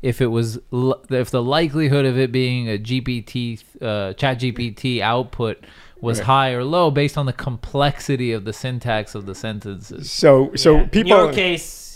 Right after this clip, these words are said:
Speaker 3: it knew
Speaker 1: <laughs> It
Speaker 3: that
Speaker 1: wouldn't tell the difference.
Speaker 2: <laughs> No, no, but, but, but I, so I'll tell you, I'll tell you a beautiful thing somebody
Speaker 1: Either
Speaker 2: did.
Speaker 1: Chat G P T or Eitan.
Speaker 2: <laughs> Right. All right. So l-, listen, listen, listen to this. This, you know, just to give you an idea of how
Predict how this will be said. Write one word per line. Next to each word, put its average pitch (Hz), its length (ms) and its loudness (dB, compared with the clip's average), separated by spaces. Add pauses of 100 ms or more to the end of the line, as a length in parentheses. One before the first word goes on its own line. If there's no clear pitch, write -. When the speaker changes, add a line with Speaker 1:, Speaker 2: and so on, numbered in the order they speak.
Speaker 3:
it 147 120 -6
knew 147 180 6
Speaker 1:
<laughs> - 40 4
It 196 140 6
Speaker 3:
that 214 220 4
Speaker 1:
wouldn't 214 300 4
tell 185 180 4
the 175 200 0
difference. 170 680 0
Speaker 2:
<laughs> - 20 -4
No, 214 380 6
no, 240 200 6
but, 185 220 4
but, 180 200 6
but 175 140 10
I, - 360 4
so - 160 6
I'll 180 80 8
tell 208 180 6
you, 202 80 6
I'll 180 100 4
tell 196 160 6
you 180 100 8
a - 20 0
beautiful 170 400 6
thing 151 220 4
somebody 135 340 6
Speaker 1:
Either 135 220 6
Speaker 2:
did. 127 60 6
Speaker 1:
Chat 180 220 4
G 170 140 4
P 160 160 0
T 156 300 4
or 135 180 0
Eitan. 110 480 -2 (440)
Speaker 2:
<laughs> - 20 -6
Right. - 180 6
All - 340 0
right. 196 340 6
So 226 200 0
l-, - 80 -8
listen, 233 440 2
listen, 220 340 4
listen 226 300 4
to 190 120 4
this. 175 280 6
This, 160 220 4 (400)
you 156 60 2
know, 147 140 8
just 175 380 2
to 180 60 -2
give 175 160 -2
you 180 60 4
an 170 60 6
idea 156 280 6
of 131 60 4
how 151 360 6